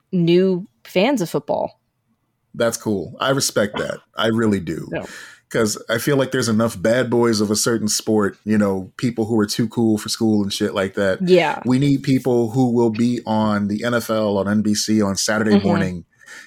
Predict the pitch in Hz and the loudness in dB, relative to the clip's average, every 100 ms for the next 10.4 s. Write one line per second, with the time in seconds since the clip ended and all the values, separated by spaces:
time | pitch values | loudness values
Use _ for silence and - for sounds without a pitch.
0 | - 110 107 101 90 101 117 113 107 107 | -6 -2 0 0 -4 0 2 2 0 -2
1 | 107 107 - 120 110 101 101 - 104 98 | 0 -2 -2 0 2 0 -2 -4 -2 -2
2 | 95 - 104 95 107 101 95 95 - _ | -6 -14 -12 -2 0 2 -2 -8 -14 _
3 | - 104 127 127 120 113 101 - - - | -18 -4 0 0 2 0 0 -6 -8 -4
4 | 101 104 107 101 101 95 82 - - 92 | -4 0 0 2 2 0 -4 -8 -4 -4
5 | - - - 95 87 85 57 - _ _ | -4 -6 -6 -4 -4 -4 -8 -12 _ _
6 | - - 127 123 95 - 107 85 - - | -10 -4 0 0 2 0 0 -2 -8 -4
7 | 120 - - - - 147 123 139 143 117 | -4 -4 -12 -18 -4 -2 0 0 0 2
8 | 117 107 104 104 95 - - 98 - 98 | 0 0 0 -2 -6 -8 -8 -8 -8 -6
9 | 107 120 98 92 104 98 87 80 101 101 | -4 -4 -4 -2 -2 -2 -6 -6 -4 -4
10 | 92 90 - | -4 -10 -12